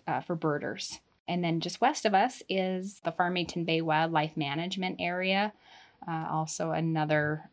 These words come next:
a really great spot for, uh, birders. If you're actually wanting to get out on the lake on a boat or a kayak, I would say head south of us to Great Salt Lake State Park.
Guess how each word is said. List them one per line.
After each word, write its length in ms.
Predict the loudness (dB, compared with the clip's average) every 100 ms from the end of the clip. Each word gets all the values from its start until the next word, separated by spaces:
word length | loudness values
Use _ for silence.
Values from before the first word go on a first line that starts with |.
| -10
a 60 |
really 380 | -4 0 0 -2 -4
great 400 | 0 0 0 -4
spot 760 | -4 2 2 2 0 -2 -6 -10 _ -10
for, 480 | -4 -2 -2 -4 -8 _ _ _ _
uh, 20 | -6
birders. 680 | 0 0 0 -4 -4 -8 -12 _ _ _ _ _ _ _ _ -2
If 80 |
you're 100 | 4
actually 340 | 4 4 2 2
wanting 320 | 4 2 2
to 100 | -2
get 220 | 2 2
out 260 | 4 4 4
on 120 | 4
the 80 | 4
lake 260 | 4 2 0
on 140 | -2
a 60 | -2
boat 340 | 0 0 -2 -4
or 120 | -2 -2
a 20 |
kayak, 560 | 0 0 2 0 -2 -16 -20 -20 -20 0
I 100 | 2
would 160 | 2 0
say 260 | 2 2
head 300 | 4 4 2
south 400 | -2 2 4 4
of 120 | 0 -2
us 260 | -2 -4
to 100 | -6
Great 220 | -4 -4
Salt 240 | -2 -2 0
Lake 180 | -4 -4
State 300 | -4 -4 -2
Park. 420 | -4 -4 -6